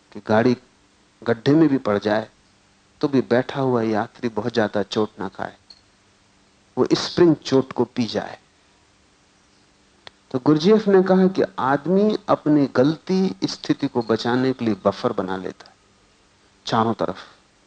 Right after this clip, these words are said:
तुम झूठ तो बोलते हो, लेकिन तुमने एक बफर लगा रखा है कि आज बोलता हूं, मजबूरी है, परिस्थिति है, लेकिन कोशिश पूरी कर रहा हूं कि कल सच बोलूंगा।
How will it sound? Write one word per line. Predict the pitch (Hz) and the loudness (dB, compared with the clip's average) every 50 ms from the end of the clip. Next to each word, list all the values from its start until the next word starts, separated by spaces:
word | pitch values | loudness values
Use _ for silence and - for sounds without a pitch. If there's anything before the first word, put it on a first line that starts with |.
| _ _ _ _ _ _ _ _ _ - _ _ _ | _ _ _ _ _ _ _ _ _ -20 _ _ _
तुम | 165 165 156 | 4 4 4
झूठ | 135 147 147 - - | 4 4 2 2 4
तो | - 214 | 2 4
बोलते | 202 214 233 226 214 - 151 | 4 4 2 2 2 0 0
हो, | 117 - 107 73 - - _ _ _ _ _ _ _ _ _ _ _ _ _ _ _ _ _ - | 0 0 -2 -6 -6 -10 _ _ _ _ _ _ _ _ _ _ _ _ _ _ _ _ _ -2
लेकिन | 123 151 156 - 175 165 | 0 0 2 4 2 2
तुमने | 151 160 165 165 165 160 | 4 2 2 2 2 0
एक | 151 131 | 0 -2
बफर | 123 127 - - 151 | -4 -4 -2 0 -2
लगा | 139 123 113 113 107 | -2 -2 -2 -2 -2
रखा | 110 117 - _ - - 131 | -4 -4 -6 _ -8 -8 -8
है | 113 110 _ _ _ _ _ _ - _ _ _ _ _ _ _ _ _ _ _ _ - | -8 -8 _ _ _ _ _ _ -20 _ _ _ _ _ _ _ _ _ _ _ _ -8
कि | - | -6
आज | - - 131 143 160 165 143 139 | -4 -2 0 2 2 2 0 0
बोलता | 127 127 139 156 165 - 170 | 2 2 2 2 2 0 0
हूं, | 175 165 185 190 190 | 0 2 2 2 4
मजबूरी | 185 135 123 117 123 120 127 139 143 147 156 147 | 4 2 2 2 0 -2 2 2 4 4 4 4
है, | 139 156 156 | 4 2 0
परिस्थिति | - - 127 123 139 139 - - - 180 185 - 175 | 2 2 2 2 2 2 0 -2 -2 -2 0 2 4
है, | 151 147 160 185 - - _ _ _ _ _ _ | 4 4 2 2 -2 -8 _ _ _ _ _ _
लेकिन | 120 139 143 - 151 139 - - | -4 -4 0 0 0 0 0 0
कोशिश | 151 160 165 - 185 185 - | 0 0 2 0 -2 -2 -2
पूरी | - - 131 127 131 | -4 -4 -2 0 0
कर | 123 - 127 127 | 0 0 0 2
रहा | 131 135 | 2 2
हूं | 127 135 147 151 | 2 2 2 0
कि | 139 - 131 | 0 -2 -4
कल | - - 110 110 107 | 0 0 -2 -2 -2
सच | - - 107 - - - | -4 -6 -6 -8 -6 -4
बोलूंगा। | - 104 101 98 98 95 - | -4 -4 -2 -4 -8 -8 -10